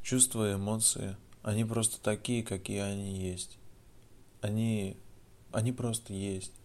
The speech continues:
Они разные. Есть одни, вторые, третьи эмоции, чувства.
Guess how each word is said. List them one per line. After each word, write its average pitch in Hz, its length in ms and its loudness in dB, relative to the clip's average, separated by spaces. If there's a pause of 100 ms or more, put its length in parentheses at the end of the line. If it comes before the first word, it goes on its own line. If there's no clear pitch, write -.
Они 113 240 0
разные. 107 640 -2 (840)
Есть 117 240 0
одни, 101 320 -2
вторые, 101 460 -6
третьи 101 480 -6
эмоции, 98 480 -6
чувства. - 440 -10